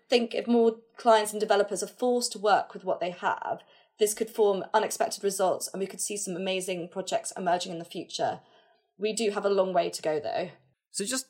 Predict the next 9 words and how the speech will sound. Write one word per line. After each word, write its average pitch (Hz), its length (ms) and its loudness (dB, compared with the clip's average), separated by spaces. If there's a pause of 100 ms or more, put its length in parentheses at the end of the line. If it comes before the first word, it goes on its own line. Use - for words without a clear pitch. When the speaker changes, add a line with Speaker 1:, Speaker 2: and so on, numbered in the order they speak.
Speaker 2:
taking 226 280 2
a - 20 2
minute 196 200 8
to 170 100 2
look 170 160 4
at 127 120 0
Gove's 135 380 6
other 127 240 4
reforms, 113 760 4